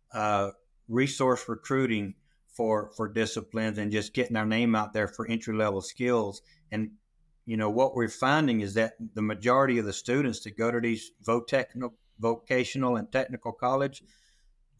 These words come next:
aren't even aware that there's, uh, great paying jobs available not that far from them. And they're concentrating on things that, you know, that, that they believe right in front of them, like, you know, business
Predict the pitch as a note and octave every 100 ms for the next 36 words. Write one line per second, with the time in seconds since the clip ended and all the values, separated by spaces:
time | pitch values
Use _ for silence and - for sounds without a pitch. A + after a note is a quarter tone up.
0 | - - B2+ C3 C3+ C3 A#2 A2 A#2 C3+
1 | C3+ A2+ A2 A2+ A2+ A2+ G#2+ - - _
2 | _ _ G#2+ G#2+ G#2+ - B2 C3 C3+ -
3 | C3 C3 A2+ G2+ A#2 B2 B2 G#2+ G2+ A#2+
4 | C#3+ A2+ G2+ A2 A#2+ B2 - A#2 - -
5 | A#2+ G#2+ - C#3 D#3+ A2+ G2+ G2 F#2+ _
6 | _ _ _ A2 A2+ A2 - D3 C#3+ B2
7 | B2+ B2 A#2 A2+ G#2+ - A#2+ A#2+ G#2+ A2
8 | G#2+ - - G#2+ G#2+ G#2 G#2 G#2 - -
9 | _ _ _ _ - A#2 A#2+ B2+ B2 B2
10 | A#2 A2 A#2 A2 C3 C3+ A#2 G#2 G2 G2+
11 | - _ G2+ G2 G2 - B2+ C3+ G#2+ F2+
12 | -